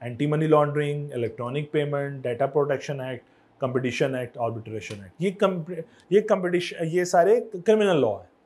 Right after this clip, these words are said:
और बिल्कुल दो-दो पेजेस। So हम क्या करेंगे, हमारी एक स्ट्रेटजी होगी, हम यहाँ से जब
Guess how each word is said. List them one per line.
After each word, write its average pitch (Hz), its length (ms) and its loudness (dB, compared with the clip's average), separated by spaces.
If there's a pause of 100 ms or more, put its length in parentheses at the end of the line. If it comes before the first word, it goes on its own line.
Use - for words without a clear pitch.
(280)
और 160 120 8
बिल्कुल 208 300 4
दो-दो 143 260 6
पेजेस। 101 400 -6 (840)
So 156 80 4
हम 180 180 4
क्या 220 120 2
करेंगे, 208 280 -2
हमारी 185 220 4
एक 180 100 -2
स्ट्रेटजी 165 420 0
होगी, 185 320 2 (340)
हम 160 240 4 (360)
यहाँ 147 300 2
से 180 160 -2
जब 175 280 2